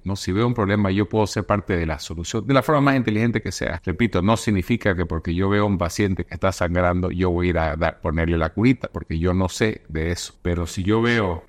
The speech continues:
algo, aunque yo no sea, no sepa cómo solucionarlo, sí puedo buscar a la gente, ¿no? Que lo puede, que lo puede solucionar. O sí tengo que tener la firmeza de decir, "Oye, no, esto no está bien. Oye, ¿por qué estás atendiendo al paciente así? ¿Te gustaría que atiendan a tu madre de la forma que estás atendiendo vos?",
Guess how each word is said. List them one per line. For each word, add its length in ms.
algo, 480
aunque 240
yo 140
no 120
sea, 540
no 160
sepa 300
cómo 260
solucionarlo, 560
sí 160
puedo 200
buscar 480
a 40
la 100
gente, 380
¿no? 200
Que 100
lo 140
puede, 300
que 80
lo 140
puede 260
solucionar. 640
O 100
sí 160
tengo 260
que 120
tener 320
la 100
firmeza 540
de 60
decir, 240
"Oye, 220
no, 200
esto 220
no 100
está 200
bien. 240
Oye, 220
¿por 160
qué 80
estás 220
atendiendo 340
al 100
paciente 420
así? 260
¿Te 100
gustaría 480
que 80
atiendan 320
a 80
tu 120
madre 280
de 60
la 120
forma 240
que 80
estás 220
atendiendo 480
vos?", 180